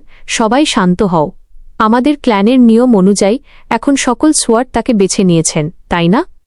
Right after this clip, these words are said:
যেন যেভাবে এই সকল সোয়ার্ড তারই হওয়া উচিত।" এই সিচুয়েশন একদমই স্বাভাবিক নয়, তো আমি একটা সাজেশন দিতে চাই।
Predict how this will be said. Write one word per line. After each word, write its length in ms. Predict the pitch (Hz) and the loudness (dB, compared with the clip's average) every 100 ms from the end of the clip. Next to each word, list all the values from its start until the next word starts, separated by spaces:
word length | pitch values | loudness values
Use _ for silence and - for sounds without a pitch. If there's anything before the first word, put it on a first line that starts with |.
| - - - | -20 -12 -4
যেন 340 | 208 220 277 | 0 2 2
যেভাবে 440 | 277 220 214 254 302 | 2 0 0 0 2
এই 180 | 240 226 | 2 0
সকল 360 | 262 247 311 | -2 0 -2
সোয়ার্ড 420 | 285 - 185 220 - | 0 0 0 0 -4
তারই 280 | - 196 262 | -2 0 0
হওয়া 260 | 233 196 190 | 0 2 2
উচিত।" 360 | 175 - 156 - - _ - - - | 0 -2 -4 -6 -20 _ -20 -20 -4
এই 180 | 247 294 | 0 2
সিচুয়েশন 600 | - 247 - 285 - 311 | 2 0 2 0 0 0
একদমই 400 | 247 196 233 285 | 0 0 0 0
স্বাভাবিক 480 | - 226 196 220 277 208 | 0 -2 0 -2 0 0
নয়, 260 | 180 214 - - - | 0 -2 -6 -20 -4
তো 80 | 254 | 0
আমি 260 | 233 220 311 | 2 2 2
একটা 240 | 254 262 | 0 -4
সাজেশন 540 | - 202 185 - 262 220 | -2 0 0 0 2 2
দিতে 220 | 180 170 | 0 -2
চাই। 280 | - 156 | -4 -6